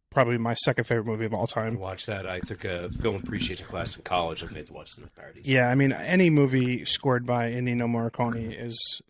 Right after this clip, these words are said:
Speaker 1: bound to tug at the heartstrings. That movie is, I mean, did it win, I think, did it win the Oscar for Best Foreign Film?
Speaker 2: I'm not sure.
Speaker 1: Maybe? I don't know. I might have made that up. Um,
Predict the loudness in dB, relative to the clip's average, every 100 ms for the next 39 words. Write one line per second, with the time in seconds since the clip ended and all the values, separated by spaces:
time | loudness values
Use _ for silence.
0 | _ _ -6 4 6 8 6 4 0 -4
1 | 0 2 2 -2 -2 -4 -6 -8 -12 -14
2 | -18 -20 0 6 10 10 10 8 8 4
3 | 0 -2 -2 -4 -8 -18 -4 0 2 4
4 | 4 4 4 4 6 4 2 -2 _ -4
5 | 0 0 2 2 4 6 6 4 2 -2
6 | -2 0 0 2 0 2 0 0 -4 -20
7 | -20 -20 -20 -4 4 8 8 6 0 -2
8 | -4 -8 0 4 4 4 0 -2 -2 -4
9 | _ -20 -20 -12 4 8 10 10 6